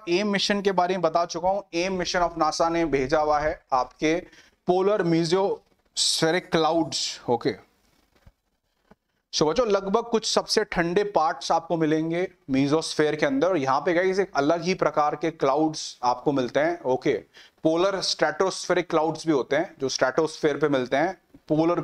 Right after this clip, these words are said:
के एरिया में। ऐसे ही बच्चों मीजोस्फीयर में भी कुछ बादल मिलते हैं हमें, जिन्हें हम कहते हैं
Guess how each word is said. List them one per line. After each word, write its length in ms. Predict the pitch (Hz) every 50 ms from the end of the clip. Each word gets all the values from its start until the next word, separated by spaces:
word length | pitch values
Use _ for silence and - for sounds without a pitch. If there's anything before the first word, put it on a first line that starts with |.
| 156 -
के 60 | -
एरिया 240 | 151 147 127 123 120
में। 120 | 110 104 101
ऐसे 240 | 117 123 - -
ही 60 | 185 175
बच्चों 160 | 165 202 185
मीजोस्फीयर 640 | 156 151 147 156 156 185 185 180 - - 175 170 165
में 120 | 156 160
भी 100 | 165 180
कुछ 180 | 180 180 170 156
बादल 340 | 143 127 120 123 143 156 151
मिलते 280 | 147 143 135 123 - 139
हैं 60 | 123
हमें, 220 | 113 104 98 90 - _ _ - - - - _ _
जिन्हें 260 | 113 123 139 143 160
हम 80 | 165 170
कहते 260 | 151 147 127 - 156
हैं 100 | 170 175